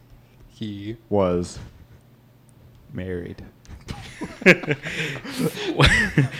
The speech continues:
Speaker 4: For
Speaker 1: Am I right? Uh, <laughs>
Speaker 4: Married for
Speaker 1: Wait, that wasn't my word. Um,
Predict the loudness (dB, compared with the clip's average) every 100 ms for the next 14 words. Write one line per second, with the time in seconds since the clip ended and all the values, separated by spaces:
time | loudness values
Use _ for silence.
0 | -10 4 8 10 10 8 4 -2 -14 -12
1 | -10 -10 -10 -12 -14 -12 -8 -6 -6 4
2 | 4 4 0 -6 -16 -20 -8 -6 -6 0
3 | 4 4 2 -2 -2 -2 -6 -12 -10 2
4 | 6 8 6 4 2 2 0 -4 -4 -4
5 | -6 -6 -6 -8 -10 -6 -4 -2 -4 -6